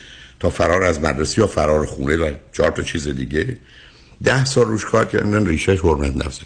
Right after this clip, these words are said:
حالا لطفاً به عرضم توجه کنید، حرمت نفس یعنی چی؟ حرمت نفس یعنی رسیدن به اینجا که من اگر بیست سالم، سی سالم، چهل سالم،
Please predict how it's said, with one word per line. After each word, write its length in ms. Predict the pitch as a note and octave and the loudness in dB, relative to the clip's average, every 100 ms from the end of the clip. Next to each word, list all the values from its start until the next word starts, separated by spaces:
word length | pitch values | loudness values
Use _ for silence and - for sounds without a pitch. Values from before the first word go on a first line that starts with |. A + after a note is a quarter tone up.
| - | -20
حالا 200 | - F#2+ F#2+ | -6 -2 0
لطفاً 320 | G#2+ G#2+ - | 0 0 -2
به 160 | - G2+ | 0 2
عرضم 320 | F2 E2 E2+ | 2 0 0
توجه 440 | - C#2+ C#2 - | 0 -2 -2 -4
کنید، 260 | - C2 B1 - - _ - | -4 -4 -6 -12 -20 _ -4
حرمت 260 | D#2+ D#2 D2 | 0 0 2
نفس 340 | D#2+ E2 - | 2 0 0
یعنی 200 | C2 B1+ - | -4 -4 -8
چی؟ 80 | - - - - - - - - | -18 -20 -20 -20 -20 -20 -8 0
حرمت 300 | G2+ F#2+ E2+ | 2 2 2
نفس 340 | F2+ A2 F2 | 2 2 2
یعنی 320 | E2+ E2 E2+ | 0 2 2
رسیدن 500 | F2+ D#2+ - D#2+ F2+ | 2 2 0 0 2
به 80 | E2+ | 2
اینجا 500 | D#2+ C#2+ D2+ D#2+ G2 - - - - - - | 2 0 0 0 -2 -8 -20 -20 -20 -20 -2
که 120 | - | 0
من 140 | F#2 | 2
اگر 220 | F#2+ F2+ | 2 2
بیست 300 | D#2+ D2 D2+ | 2 0 -2
سالم، 400 | - D2 D2 D2+ - - _ - | 0 0 0 -4 -6 -14 _ -20
سی 240 | - D#2 | -6 -6
سالم، 520 | - D#2 D2+ E2 B1+ | -2 0 0 0 -2
چهل 240 | B1+ - C#2 | -4 -2 -2
سالم، 500 | - D2 C#2+ G2 | -2 -2 0 0